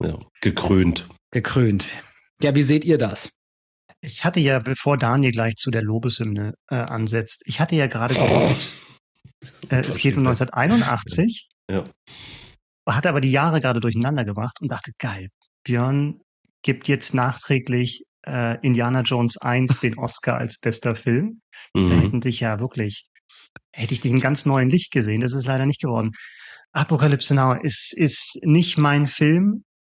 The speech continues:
Speaker 3: und Kramer gegen Kramer hat ihn zu Recht bekommen, den besten Film, äh, Oscar. Und, ähm, ich,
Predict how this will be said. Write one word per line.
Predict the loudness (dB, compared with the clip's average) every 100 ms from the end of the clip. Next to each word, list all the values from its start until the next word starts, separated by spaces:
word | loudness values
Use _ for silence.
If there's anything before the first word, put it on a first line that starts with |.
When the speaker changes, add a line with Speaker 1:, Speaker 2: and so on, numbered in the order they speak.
| _ _
Speaker 3:
und | 0 2 2 0 -8 -18 _
Kramer | -2 0 2
gegen | 0
Kramer | 0 0 0 0
hat | 0
ihn | 0
zu | 0
Recht | 0 -2
bekommen, | -6 -4 -2 -2
den | 0
besten | -2 -2 -6
Film, | -6 -4 -2 -4
äh, | -6 -8
Oscar. | -4 -4 -4 -4 -4 -6 -6
Und, | -6 -6 -10 -16 _
ähm, | -10 -10 -12 -14 -20 -20 _
ich, | -6 -4 -10